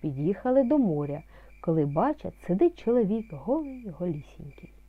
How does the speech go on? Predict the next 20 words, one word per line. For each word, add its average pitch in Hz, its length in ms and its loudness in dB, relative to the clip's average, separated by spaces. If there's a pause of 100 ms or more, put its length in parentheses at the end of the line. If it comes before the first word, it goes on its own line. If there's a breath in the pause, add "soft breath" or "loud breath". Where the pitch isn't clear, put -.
(500 soft breath)
Посилає 285 520 4
князь 277 420 0
слугу: 208 500 0 (440 soft breath)
"Під-, 359 280 4 (340)
піди 208 300 4
спитай, 233 600 2
а 180 140 -6
що 214 220 -4
то 214 160 2
за 262 120 4
чоловік?" 285 600 0 (600 soft breath)
Пішов 254 340 4
слуга, 254 320 2
питає: 165 640 0 (120)
"А 277 80 -6
хто 302 260 -2
ж - 140 -12
ти 320 120 2
такий?" 196 500 0 (600 soft breath)
"Я, — 254 220 2